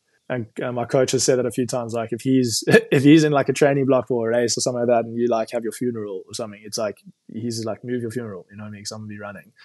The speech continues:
And bef-, but before I met him, I was a lot,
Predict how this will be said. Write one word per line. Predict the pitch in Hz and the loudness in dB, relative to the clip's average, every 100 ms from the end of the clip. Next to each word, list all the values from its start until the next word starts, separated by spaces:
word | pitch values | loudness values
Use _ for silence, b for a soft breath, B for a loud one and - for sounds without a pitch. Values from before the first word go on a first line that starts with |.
| b b b b - | b b b b -8
And | 127 127 123 120 117 | -4 -2 -2 -4 -4
bef-, | 110 139 - | 0 0 0
but | 139 120 | 2 4
before | 135 - 160 | 4 6 6
I | 139 | 6
met | 135 139 | 4 2
him, | 135 | 4
I | |
was | 123 123 | 2 2
a | |
lot, | 117 123 123 | 0 2 2